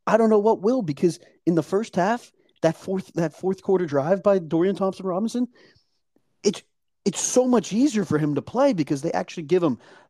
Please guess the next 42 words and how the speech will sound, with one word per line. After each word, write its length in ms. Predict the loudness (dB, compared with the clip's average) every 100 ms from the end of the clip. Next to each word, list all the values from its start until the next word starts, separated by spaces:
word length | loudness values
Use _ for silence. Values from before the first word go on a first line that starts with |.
| _
open 320 | -2 0 2 0
receivers 500 | -2 -6 -2 -2 -2
and 60 | -4
opportunities 640 | -4 -4 -2 -2 0 -2
to 80 | 0
make 200 | -2 -2
plays. 520 | -2 0 0 -6 -20 _ _ _ _ 0
I 80 | 4
mean, 200 | 2 0 -14 _ _
they 160 | 0 2
had, 320 | 4 2 -2 -8
like, 120 | -8
a 60 | -6
fourth 420 | -10 -4 -2 -2
string 320 | -4 -4 -4
tackle 520 | -4 -2 -2 -2 -4 -8 _ -2
and 80 | 0
a 60 |
guy 200 | 2 4
they 100 | 2
called 220 | 2 2 0
off 80 |
the 80 | -2
street 500 | -12 -12 -8 -8 -10 _ _ -4
last, 360 | -2 -2 -6 -14 -6
last 300 | -4 -4 -6
week 240 | -10 -12 _ _ _ _ _ _ _ -6
playing 380 | 0 2 0 -2
their 160 | -2 -2
tackles, 560 | -2 -6 -4 -4 -6 _ _ _ _ 0
and 220 | 0 0 -4 _ _ _ 0
Alex 280 | 2 2 2
Highsmith 420 | 2 2 0 0
and 80 | -2
T 120 | 0
J 120 | 0
Watt 220 | 2 0
were 100 | 2
nowhere 240 | 2 2 2
to 80 |
be 80 | 0
found. 400 | -2 -6 -8 -12